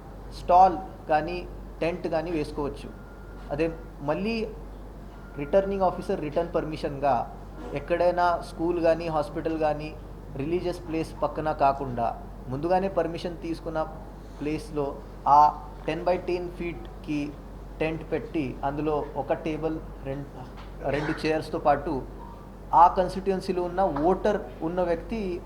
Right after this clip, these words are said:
అక్కడ ఉండాలి. అక్కడి నుంచి ఎటువంటి క్యాంపెయినింగ్ చేయడానికి వీలు లేదు, ఎటువంటి ఫ్రీబీస్ డిస్ట్రిబ్యూషన్ చేయడానికి వీలు లేదు. So, ఈ ప్లేస్లో దయచేసి all candidates ఈ ఇచ్చిన ఈసీఐ గైడ్‌లైన్స్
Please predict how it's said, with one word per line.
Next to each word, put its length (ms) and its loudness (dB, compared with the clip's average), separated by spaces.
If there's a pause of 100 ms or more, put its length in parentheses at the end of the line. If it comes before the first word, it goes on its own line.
అక్కడ 220 2
ఉండాలి. 460 2 (420)
అక్కడి 280 0
నుంచి 400 -2 (300)
ఎటువంటి 440 2
క్యాంపెయినింగ్ 760 4
చేయడానికి 400 0
వీలు 200 0
లేదు, 220 -2
ఎటువంటి 480 -4
ఫ్రీబీస్ 460 -4
డిస్ట్రిబ్యూషన్ 680 -4
చేయడానికి 380 -4
వీలు 200 -2
లేదు. 480 -4 (600)
So, 180 4 (240)
ఈ 100 -6
ప్లేస్లో 720 2 (260)
దయచేసి 460 0
all 300 8 (300)
candidates 640 -2 (600)
ఈ 260 -2 (240)
ఇచ్చిన 320 -2
ఈసీఐ 500 0
గైడ్‌లైన్స్ 560 0